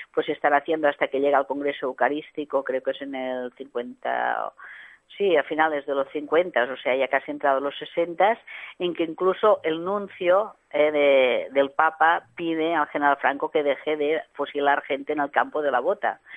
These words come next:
O sea, y precisamente algunos de los últimos fusilados son aún maquis anarquistas, gente que está pasando la frontera, ¿no? O sea que no olvidemos que, que en aquel momento una protesta obrera, pues, era imposible, absolutamente imposible de hacer.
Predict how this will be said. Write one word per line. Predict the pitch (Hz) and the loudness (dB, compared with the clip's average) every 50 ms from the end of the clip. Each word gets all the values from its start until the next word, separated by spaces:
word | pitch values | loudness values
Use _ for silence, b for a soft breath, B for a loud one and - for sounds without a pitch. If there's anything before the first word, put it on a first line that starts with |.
| B B B B B _ | B B B B B _
O | 131 | -10
sea, | 127 - 147 | 0 0 0
y | 139 | 2
precisamente | 139 143 139 - 151 160 165 160 165 165 165 160 | 2 -2 -4 -2 -2 -2 0 0 0 -2 0 2
algunos | 170 165 160 156 156 151 143 - | 0 0 0 -2 -4 -4 -4 -2
de | 151 | -2
los | 147 147 143 | -2 0 0
últimos | 156 151 151 - 147 147 143 - | -2 -4 -4 -8 -6 -6 -6 -6
fusilados | - - 147 - - 156 151 147 143 147 165 170 - - | -6 -12 -16 -8 -2 2 4 4 4 4 2 0 0 -2
son | - 160 160 | -4 0 2
aún | 151 147 147 147 151 160 175 B B B B B B B - | 2 4 4 2 0 -2 -6 B B B B B B B -12
maquis | - 151 147 147 - - 156 143 151 | -2 0 0 0 0 -4 -6 0 2
anarquistas, | 151 143 139 139 143 - - - - - - 120 120 120 - | 2 4 4 2 0 -2 -6 -8 -8 -2 0 0 0 0 0
gente | - - 127 131 131 151 151 147 | -4 -6 -6 -2 -2 -2 -2 0
que | - 147 | 0 -2
está | 135 - _ - 123 | -2 -2 _ 0 0
pasando | - - 127 - - 131 131 135 135 139 | 0 -2 -2 0 -2 -2 0 0 2 2
la | 139 123 | 2 2
frontera, | - - 131 127 123 123 127 117 107 107 120 127 | 0 -2 -6 -6 -4 -2 0 0 0 -2 -4 -2
¿no? | 131 147 214 - B B B B B B B B | -2 -2 -2 -4 B B B B B B B B
O | - 170 | -10 -6
sea | - 185 165 156 | 0 0 0 0
que | 151 - 165 165 160 160 147 131 | 0 -2 0 2 2 2 2 0
no | 156 165 165 | 0 0 0
olvidemos | 175 170 170 170 165 165 165 165 170 185 190 - - - | 2 2 2 2 4 4 4 4 2 0 0 -2 -6 -6
que, | - 165 156 151 139 127 110 - _ _ _ _ | -2 2 2 4 2 2 -2 -4 _ _ _ _
que | - 156 147 139 131 - | 0 2 2 2 2 2
en | 143 143 | 0 -2
aquel | 139 - 156 156 | 0 0 0 0
momento | 156 156 156 156 160 160 160 160 - 190 196 202 - - | 0 0 0 0 0 -2 -2 0 2 4 4 4 2 0
una | 165 165 165 156 | 0 0 0 0
protesta | 156 156 143 - 151 151 - - 160 151 | 0 -2 -4 -2 -2 -4 0 2 2 2
obrera, | 151 151 151 151 151 160 170 | 4 4 4 4 4 4 4
pues, | - - 139 - - | 4 2 -2 -2 -2
era | - 160 151 151 | 0 2 2 2
imposible, | 160 156 - 139 - - 151 135 127 117 | 0 -2 -4 -4 -4 -4 -4 -2 -2 -2
absolutamente | - - - 143 143 143 139 147 147 147 151 - 165 | -2 -4 -6 -2 0 0 0 0 -2 -4 -4 -4 -4
imposible | 160 160 156 - 139 - - 143 139 139 139 | -4 -4 -6 -8 -8 -8 -8 -4 0 2 2
de | 135 139 | 4 2
hacer. | 135 135 - - 160 160 165 170 190 | 2 2 2 2 2 2 2 2 0